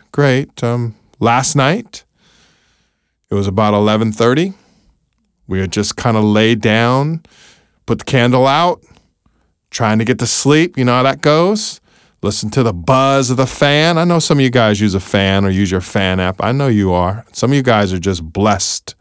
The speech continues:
by God. You just fall asleep as soon as you close your eyelids. I hate you. But we're trying to fall asleep and we hear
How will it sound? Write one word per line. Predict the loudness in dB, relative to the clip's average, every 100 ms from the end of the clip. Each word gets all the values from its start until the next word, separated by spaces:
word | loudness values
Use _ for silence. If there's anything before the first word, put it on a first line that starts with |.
| _ _
by | -4 -4
God. | -2 0 0
You | -4
just | -6 -8
fall | -8 -2 0 2
asleep | 0 -2 -2 -4
as | -4
soon | -4
as | -4
you | -6 -12 _ -10
close | -2 0 0 0
your | -2 -4 -4
eyelids. | -4 -2 -6 -6
I | -8
hate | -10 -10 -10
you. | -10 -14 _ _ _ _ _ _ _ _ _ _ _ _ _ _ _ 2
But | 2
we're | 4
trying | 2 2
to | 2
fall | 2 2
asleep | 2 2 0 0
and | 0
we | 2
hear | 0 0